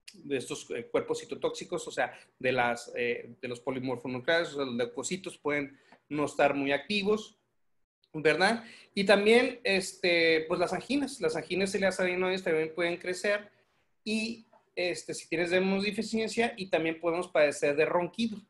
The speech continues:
¿sí? Ronquido que te puede dar, este, pues ahora sí que, eh, trastornos,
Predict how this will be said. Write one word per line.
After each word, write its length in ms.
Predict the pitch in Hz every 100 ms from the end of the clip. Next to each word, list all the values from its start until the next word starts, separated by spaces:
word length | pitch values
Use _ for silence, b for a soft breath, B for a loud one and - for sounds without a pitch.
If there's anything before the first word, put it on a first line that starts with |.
| _
¿sí? 380 | - 185 202 -
Ronquido 680 | 139 147 147 147 180 180 180
que 80 | 180
te 100 | 156
puede 400 | - 165 151 160
dar, 460 | 165 160 151 151 - _ _ _ _ -
este, 1160 | 156 151 147 - 143 135 135 127 127 123 117 127
pues 160 | 127
ahora 220 | 123 135
sí 200 | 135 147
que, 360 | - 139 127 131
eh, 260 | 120 117 117
trastornos, 880 | 127 - - 131 139 135 135 - _